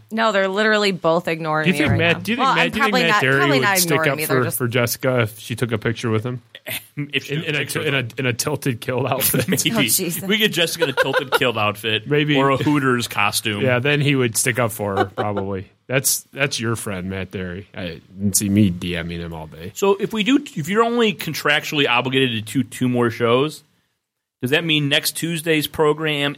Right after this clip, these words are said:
Speaker 3: and if we do an opening day show live from a bar, those are the last two? So you really only might have only, only one Tuesday show left?
Speaker 2: No, I have two Tuesday shows left, so it might be
Speaker 3: Oh.
Speaker 2: three total.
Speaker 3: I've, I've never seen this contract.
Speaker 2: Yeah.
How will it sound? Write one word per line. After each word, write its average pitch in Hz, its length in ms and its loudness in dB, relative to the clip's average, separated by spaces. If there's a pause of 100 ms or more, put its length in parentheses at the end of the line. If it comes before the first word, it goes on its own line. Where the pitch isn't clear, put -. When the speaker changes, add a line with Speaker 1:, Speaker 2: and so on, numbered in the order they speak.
Speaker 3:
and 139 520 2
if 123 120 -10
we 131 100 0
do 131 180 2
an 127 60 -2
opening 127 420 0
day 117 180 2
show 127 220 -2
live 120 300 0
from 123 120 -6
a 113 60 0
bar, 113 300 2
those 117 180 -2
are 117 40 -6
the 113 80 -2
last 117 260 0
two? 131 180 0 (200)
So 131 120 -2
you 156 200 2
really 165 180 4
only 139 160 4
might 131 200 4
have 123 180 2
only, 131 240 2
only 127 160 2
one 117 320 0
Tuesday 135 380 0
show 170 200 0
left? 170 320 -2 (320)
Speaker 2:
No, 139 140 0
I 139 80 6
have 131 120 0
two 151 180 2
Tuesday 110 420 -2
shows 80 360 -12
left, 80 220 -18
so 113 100 -12
it 98 40 -6
might 110 160 0
be 92 80 -6
Speaker 3:
Oh. - 20 -6
Speaker 2:
three 92 240 -12
total. 82 320 -16 (320)
Speaker 3:
I've, 165 180 -8
I've 131 120 -2
never 170 180 2
seen 170 220 -4
this 110 140 -4
contract. 98 600 -6 (580)
Speaker 2:
Yeah. 110 200 -18